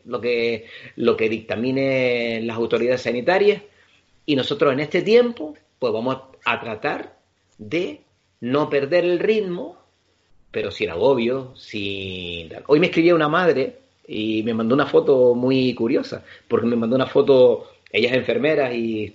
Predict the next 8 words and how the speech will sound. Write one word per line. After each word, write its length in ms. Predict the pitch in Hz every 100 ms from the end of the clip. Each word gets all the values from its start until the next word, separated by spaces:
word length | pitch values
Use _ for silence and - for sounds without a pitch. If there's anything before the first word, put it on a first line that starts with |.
| _
toda, 720 | 113 120 117 117 120 113 110 _ _ _ _ -
toda, 1200 | 120 123 120 113 110 110 104 104 101 98 98 95 90 - -
mm, 420 | 92 87 85 85
tapada 440 | 82 78 117 139 107
con 140 | 104 98
la... 320 | 92 92 - -
Con 240 | 98 98
la, 800 | 92 92 92 92 90 87 90 90